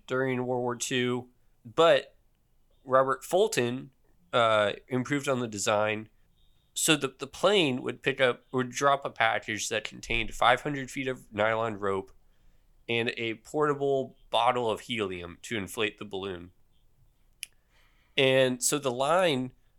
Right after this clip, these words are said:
well, they would inflate the, the balloon, attach it to the rope, and the rope would go up to five hundred feet. The plane would attach to the, or the line would attach to the plane using a sky anchor,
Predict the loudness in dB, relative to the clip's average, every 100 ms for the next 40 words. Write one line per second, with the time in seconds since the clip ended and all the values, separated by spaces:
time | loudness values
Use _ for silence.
0 | _ 2 4 6 4 2 2 2 2 2
1 | 2 4 0 -6 -8 -4 0 2 2 -2
2 | -10 -14 -2 0 0 -2 -10 -8 0 0
3 | 0 -6 -6 -4 0 -2 -2 -8 -4 -4
4 | -6 -14 -2 0 0 -4 -8 -12 -14 -12
5 | -14 _ _ _ _ -8 -4 -2 0 0
6 | -2 -8 _ -8 -2 -2 -2 -6 0 0
7 | 0 -6 -10 -10 -12 _ _ -2 -2 -2
8 | -4 0 2 2 0 -4 -2 2 2 0
9 | -10 -14 -6 -4 -2 -4 -8 _ _ _
10 | _ -6 -2 0 0 -2 -4 -6 -6 2
11 | 4 4 0 -4 -6 -6 -8 -10